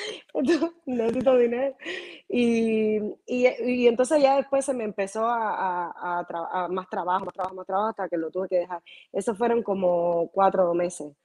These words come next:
cuatro o cinco meses así. Ya después lo tuve que dejar y bueno, gracias a Dios ahora tengo muchísimo trabajo y bueno, con lo de la pandemia que t-,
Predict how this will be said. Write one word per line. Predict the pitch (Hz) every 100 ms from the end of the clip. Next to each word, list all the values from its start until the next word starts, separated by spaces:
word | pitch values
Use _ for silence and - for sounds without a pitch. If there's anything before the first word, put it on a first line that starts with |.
| _ _ _
cuatro | 185 180
o | 185
cinco | 190 180 175
meses | 160 165 170
así. | 160 165 151 - _ _ -
Ya | 185
después | 285 214
lo | 208
tuve | 220 226
que | 214
dejar | 202 208 247
y | 262 220
bueno, | 196 208 240 208 _ _ _ _ _
gracias | 190 196 196 240
a | 214
Dios | 202 214
ahora | 220 208 220
tengo | 208 202 208
muchísimo | 196 190 208 220 202
trabajo | 190 175 165 175 226 233
y | 185 170 165 160 156 156 _ _ - - - _
bueno, | 190 247 262
con | 170
lo |
de | 170
la | 175
pandemia | 165 170 190 220 202
que | 190 175
t-, | 160